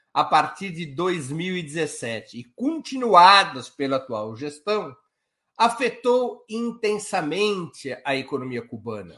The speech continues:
retirando-lhe entrada de divisas e fontes de crédito. Um dos principais reflexos negativos foi no fornecimento de energia, também agravado pelas sanções aplicadas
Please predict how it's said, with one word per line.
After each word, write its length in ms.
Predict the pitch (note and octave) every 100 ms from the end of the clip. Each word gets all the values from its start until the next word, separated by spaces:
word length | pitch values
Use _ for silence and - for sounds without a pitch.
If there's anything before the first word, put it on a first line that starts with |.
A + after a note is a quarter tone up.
| -
retirando-lhe 1160 | D#3+ D#3+ - D#3+ D#3+ F#3 F#3+ F#3 F3 E3+ F3+ -
entrada 840 | C#3+ C#3 - E3+ E3+ F3+ D#3 C#3+
de 160 | A#2+ C#3
divisas 640 | E3 C3+ D#3+ E3 D#3 D#3+ D#3 - _ _ _ -
e 120 | G3
fontes 1080 | - - D3 D3 D3 C#3+ D3+ C#3+ - - _
de 160 | C3 D#3
crédito. 640 | - C3 C#3+ G#2 _ _ _ _ _ _ _ -
Um 160 | G3
dos 160 | E3+ C#3+
principais 880 | - F3+ - D3 - G#3 G#3+ G#3 -
reflexos 760 | D3+ C#3 D#3 E3+ F3 - B2
negativos 800 | B2 C3 D#3+ D#3+ A3+ A#3 G3+ G#3 - _ _ _
foi 180 | - G#3
no 120 | G#3+
fornecimento 1040 | G#3 A3 G3+ G3+ G3 - F3 F#3+ G#3 G3+ G3
de 140 | D#3+
energia, 840 | F#3+ G3 D#3 G#2+ D#3 G3 C#3 G2 - _ _ _
também 540 | B2 B2 G2+ B2 D3
agravado 840 | D#3+ E3 D#3+ B2 B2+ B2+ B2+ C3+ - _ _ -
pelas 260 | G#2+ A2
sanções 840 | - D3+ C#3 - - B2+ D3+ D#3+ C#3+
aplicadas 1080 | C#3+ C#3 C3+ - A#2 A#2+ A2+ A#2+ A#2+ -